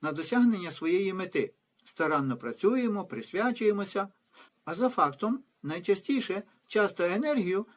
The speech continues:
просто витрачаємо на марні розмови, перегляд роликів в Ютубі, читання нісенітниці в соцмережах і в месенджерах. Що треба би зробити?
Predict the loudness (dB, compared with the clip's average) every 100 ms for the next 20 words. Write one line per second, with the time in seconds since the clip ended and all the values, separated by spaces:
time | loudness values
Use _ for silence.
0 | _ -6 -2 2 2 2 0 0 2 2
1 | 2 -4 -4 -2 0 0 2 4 4 2
2 | 0 2 0 0 0 0 -2 0 0 0
3 | 0 -2 0 0 2 2 2 -6 -10 _
4 | -6 -2 -2 -2 -4 -4 -2 0 0 0
5 | -2 -2 -4 -4 -2 2 4 4 0 -4
6 | -4 -4 -6 -6 -6 -4 -4 -6 _ _
7 | _ _ _ _ _ _ _ _ _ _
8 | -20 _ _ -12 -10 -6 -4 -4 -4 -4
9 | -4 -4 -8